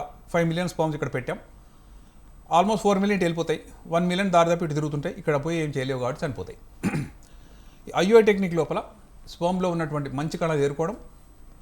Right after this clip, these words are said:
వాటి దూరం తగ్గించి గర్భసంచి లోపల పెట్టడం, పురుషుడైతే ఈ బి-, సర్విక్స్ బయట విడుదల చేయడం జరుగుతుంది. కానీ ఐయుఐ టెక్నిక్లో గర్భసంచి యొక్క పై భాగాలు పెడుతున్నాం, ప్లస్ ఈ స్పర్మ్స్కి అవసరమైనటువంటి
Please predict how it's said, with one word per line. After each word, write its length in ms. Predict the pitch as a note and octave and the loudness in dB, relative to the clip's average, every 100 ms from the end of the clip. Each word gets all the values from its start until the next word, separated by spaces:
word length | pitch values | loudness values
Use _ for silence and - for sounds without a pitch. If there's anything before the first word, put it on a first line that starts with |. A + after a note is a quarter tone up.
| C3 | 0
వాటి 180 | C#3+ C3+ | 0 2
దూరం 160 | E3 F#3 | 0 2
తగ్గించి 280 | E3 D3+ C#3 C3+ | 0 0 -4 -2
గర్భసంచి 320 | C3+ D#3 D3+ C3+ | 0 0 0 -2
లోపల 160 | C#3 | -2
పెట్టడం, 320 | C#3 C3+ D3+ G#3 - - - - | -2 -4 -4 -8 -14 -20 -20 -8
పురుషుడైతే 420 | - G3 A3 G3 | -2 2 4 4
ఈ 100 | G3 F3+ | 2 2
బి-, 120 | F#3 - D#3+ | -2 -4 -2
సర్విక్స్ 280 | E3+ F#3 G3+ D#3+ | 0 0 2 4
బయట 160 | G3 G3+ | 6 6
విడుదల 200 | E3 E3 | 6 4
చేయడం 180 | D3+ C3+ B2 | 4 0 -2
జరుగుతుంది. 280 | A2+ C#3+ - | -4 -10 -4
కానీ 220 | E3 F3 C4+ - - - - - - | 0 0 -2 -8 -20 -20 -20 -20 -2
ఐయుఐ 260 | D3 G#3+ A3+ | 6 8 10
టెక్నిక్లో 340 | F3+ E3 D3 B3 - - C#3 | 8 0 -2 -4 -4 -6 -2
గర్భసంచి 400 | F3 G#3+ A#3 G#3+ | 0 2 2 0
యొక్క 140 | G#3 F3+ C#3+ | 4 4 4
పై 80 | D3 F#3 | 2 2
భాగాలు 280 | G3 G3 C#3+ | 4 4 0
పెడుతున్నాం, 300 | A2 G#2 - - - - - - - - | -6 -10 -18 -20 -20 -20 -20 -20 -20 -2
ప్లస్ 220 | G#3 A3 - | -2 -2 -8
ఈ 80 | F#3 F3 | -4 -4
స్పర్మ్స్కి 380 | - F#3 G#3+ E3 | 2 2 2 2
అవసరమైనటువంటి 680 | E3+ F#3 F#3 F3+ E3 D#3 | 2 0 -2 -4 -6 -6